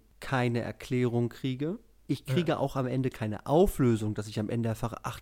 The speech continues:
Speaker 1: deswegen“, sondern
Speaker 2: Nein, genau. Also eigentlich, ich meine, es,
Speaker 1: Ja.
Speaker 2: es, es operiert irgendwie so ein bisschen so, dass du denkst, so, okay, und jetzt kommt irgendwann noch so ein großer Twist oder so eine große Aufklärung, die dir
Speaker 1: Ja.
Speaker 2: dann so ein bisschen, weil ich meine, es hat ja Handlungen. Ich meine, es ist ja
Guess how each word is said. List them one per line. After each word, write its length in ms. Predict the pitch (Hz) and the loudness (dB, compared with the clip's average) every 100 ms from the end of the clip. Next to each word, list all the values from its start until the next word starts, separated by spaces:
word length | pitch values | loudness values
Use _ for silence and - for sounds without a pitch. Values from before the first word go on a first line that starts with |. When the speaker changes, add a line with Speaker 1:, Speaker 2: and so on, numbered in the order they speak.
| - | -4
Speaker 1:
deswegen“, 1200 | 139 151 190 - - 190 180 165 147 131 117 110 101 - - - - | 0 0 0 -4 -6 0 2 2 0 0 0 -2 -6 -14 -20 -20 -6
sondern 300 | - 147 147 | 2 4 6
Speaker 2:
Nein, 180 | 160 160 | 6 8
genau. 240 | 170 143 | 6 6
Also 240 | 123 135 156 | 4 4 6
eigentlich, 500 | 160 175 165 175 - | 6 4 0 0 0
ich 140 | 147 | 2
meine, 180 | 170 151 | 2 0
es, 180 | 139 - | 0 0
Speaker 1:
Ja. 200 | 143 120 | 4 6
Speaker 2:
es, 280 | 151 139 196 | 6 4 2
es 200 | 170 190 | 4 4
operiert 420 | 160 156 180 233 | 4 6 6 6
irgendwie 240 | 196 185 | 6 6
so 60 | 175 | 2
ein 60 | |
bisschen 220 | 160 165 160 | 2 0 2
so, 100 | 165 | 4
dass 160 | 156 | 4
du 80 | 147 | 4
denkst, 260 | 139 151 185 | 2 2 2
so, 120 | 151 | 0
okay, 260 | 139 160 165 | 4 6 6
und 100 | 139 | 4
jetzt 200 | 139 - | 0 0
kommt 240 | 147 160 | 0 2
irgendwann 340 | 165 147 139 | 0 0 0
noch 160 | 127 131 | 0 -2
so 160 | - 131 | 0 -2
ein 100 | 120 | -2
großer 440 | 117 131 135 123 98 - - - | -2 0 2 0 0 -14 -20 -20
Twist 320 | - 147 160 139 | -2 0 0 -2
oder 120 | 127 | 0
so 80 | 131 | 0
eine 120 | 123 | 0
große 360 | 139 147 - | 4 4 4
Aufklärung, 880 | 131 143 - 139 139 139 131 135 135 - - _ - | 2 2 0 2 4 4 2 2 0 -4 -16 _ 0
die 160 | 135 | 2
dir 80 | 131 | 6
Speaker 1:
Ja. 60 | 127 | 6
Speaker 2:
dann 180 | 131 131 | 4 4
so 100 | 135 | 2
ein 100 | 113 | 2
bisschen, 640 | 151 151 - 135 131 139 - _ - - | 0 2 2 2 2 -2 -8 _ -20 2
weil 180 | 143 160 | 6 6
ich 100 | 160 | 6
meine, 180 | 170 160 - - - | 2 2 -6 -16 0
es 180 | 143 139 | 2 4
hat 140 | 165 | 4
ja 160 | 151 117 | 4 4
Handlungen. 400 | 151 135 101 98 | 4 -2 -6 -6
Ich 80 | 113 | -2
meine, 160 | 139 | 0
es 80 | 139 | 0
ist 140 | 165 - | 0 4
ja 260 | 135 123 | 4 4